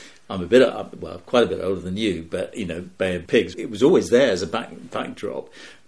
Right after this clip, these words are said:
But I'm not sure that we involved kids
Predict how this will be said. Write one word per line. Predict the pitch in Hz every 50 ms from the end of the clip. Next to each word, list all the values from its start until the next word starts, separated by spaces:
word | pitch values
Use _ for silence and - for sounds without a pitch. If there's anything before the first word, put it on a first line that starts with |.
| _ _ _ _
But | 127 123
I'm | 123 135 143
not | 170 190 185 180 -
sure | - - 165 147 143
that | 139 135
we | 120 143 - -
involved | - 135 135 131 107 95 90 107 131 131 147 143 131 127 117 101 - - - -
kids | - - 110 92 80 82 87 90 87 - -